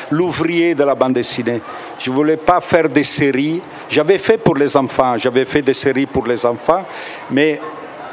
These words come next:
euh, la bande dessinée, ça doit être vraiment un lieu de, d'expression personnelle, de liberté et de recherche aussi poétique, euh, personnelle. Là, c'est l'histo-, ça, c'est, c'était toutes des histoires qui après sortaient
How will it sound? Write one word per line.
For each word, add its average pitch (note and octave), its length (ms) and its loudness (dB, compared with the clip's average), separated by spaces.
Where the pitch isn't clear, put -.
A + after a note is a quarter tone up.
euh, C#3 260 2
la D#3 120 4
bande F3 220 2
dessinée, F3+ 460 0
ça F3 160 2
doit D#3 260 4
être E3+ 300 2
vraiment E3 680 4
un C#3+ 200 2
lieu D#3+ 480 2
de, D3 400 4
d'expression D3+ 800 2
personnelle, D3 920 2
de C3+ 80 4
liberté C#3+ 720 2
et D3 40 0
de C3 220 4
recherche C3+ 600 2
aussi C3 260 0
poétique, A#2+ 720 -2
euh, A2+ 140 0
personnelle. A2 580 0
Là, D#3 400 4
c'est C#3+ 260 2
l'histo-, C3 400 -2
ça, G3 260 2
c'est, E3+ 240 0
c'était F#3+ 320 0
toutes A3 260 -2
des D#3+ 220 2
histoires F3+ 380 2
qui - 100 4
après D#3+ 300 2
sortaient D3 680 2